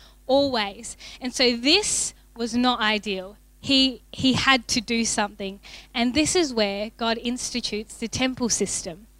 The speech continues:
So as we read later on in that the humans begin to populate the earth, God chooses this,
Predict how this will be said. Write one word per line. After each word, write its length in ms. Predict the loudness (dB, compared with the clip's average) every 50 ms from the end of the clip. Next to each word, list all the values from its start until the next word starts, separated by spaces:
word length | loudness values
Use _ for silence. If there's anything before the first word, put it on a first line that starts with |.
| -20 -18 -16 -16 -8
So 160 | 0 4 4 6
as 240 | 6 6 4 6
we 120 | 6 6 6
read 360 | 6 6 6 6 6 6 6
later 440 | 6 6 6 8 8 6 8 8 8
on 240 | 6 6 4 0 -2
in 220 | 0 2 4 4
that 220 | 4 4 2 0 -4 -14 -16 -8 0
the 140 | 4 4 6
humans 380 | 8 8 8 8 8 6 6 4
begin 260 | 4 6 6 4 4
to 100 | 2 2
populate 540 | 2 4 4 2 2 2 4 4 4 4 2
the 160 | 2 4 4
earth, 260 | 4 4 2 0 -2 -4
God 240 | 2 4 4 4 6
chooses 760 | 6 6 6 8 8 8 8 8 6 6 4 4 2 2 0
this, 260 | 0 0 0 -2 -4